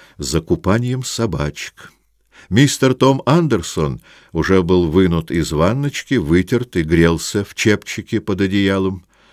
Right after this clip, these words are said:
Миссис Мими, его супруга, ещё находилась в ванне. Екатерина сидела, держа наготове другой чепчик и одеяло. Перекусихина в переднике с засученными за локти рукавами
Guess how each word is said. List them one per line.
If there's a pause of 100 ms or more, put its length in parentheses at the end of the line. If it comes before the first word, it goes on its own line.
(220)
Миссис
Мими,
его
супруга, (240)
ещё
находилась
в
ванне. (760)
Екатерина
сидела,
держа
наготове
другой
чепчик
и
одеяло. (840)
Перекусихина
в
переднике
с
засученными
за
локти
рукавами